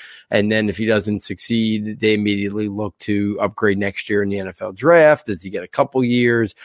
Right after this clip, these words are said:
You know, and, th-, and there's a lot of teams now. Like, you know, I know as someone who follows the Giants closely, right? Like, this is a big year for Daniel Jones. And I mentioned before, like,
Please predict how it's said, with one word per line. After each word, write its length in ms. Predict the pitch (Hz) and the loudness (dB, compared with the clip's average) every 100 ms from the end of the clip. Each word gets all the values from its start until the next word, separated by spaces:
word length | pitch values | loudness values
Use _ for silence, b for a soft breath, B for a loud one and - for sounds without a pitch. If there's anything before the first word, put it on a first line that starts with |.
| B - | B 2
You 80 | |
know, 40 | 156 | 4
and, 80 | 151 | 6
th-, 140 | 160 160 | 4 4
and 100 | 156 | 2
there's 120 | 139 | 4
a 40 | |
lot 160 | 151 160 | 6 4
of 60 | |
teams 260 | 123 165 180 | 4 0 2
now. 280 | 143 85 60 | -2 -2 -6
Like, 180 | 104 110 | -6 -4
you 60 | |
know, 160 | 113 110 | -4 -2
I 80 | 110 | -2
know 360 | 113 113 113 | -2 0 -2
as 140 | 107 104 | -2 -6
someone 220 | 113 110 | -4 -6
who 60 | 104 | -2
follows 260 | 107 110 | -2 -2
the 80 | 113 | -2
Giants 400 | 110 131 156 127 | 2 4 4 0
closely, 480 | - 98 - 104 101 | -4 -8 -6 -8 -6
right? 300 | 104 139 110 | 0 0 0
Like, 160 | 113 | -2
this 140 | 113 - | -4 -4
is 60 | |
a 60 | 147 | -2
big 240 | 131 143 | 2 2
year 240 | 135 170 202 | 6 8 6
for 160 | - | 4
Daniel 340 | 117 104 95 92 | -2 0 -2 -4
Jones. 380 | 87 87 90 98 | -6 -8 -10 -10
And 240 | 110 104 | -10 -8
I 180 | 101 98 | -8 -2
mentioned 380 | 123 113 120 120 | 0 0 0 -4
before, 420 | 117 160 175 135 | 0 6 6 6
like, 280 | 104 107 | 2 -4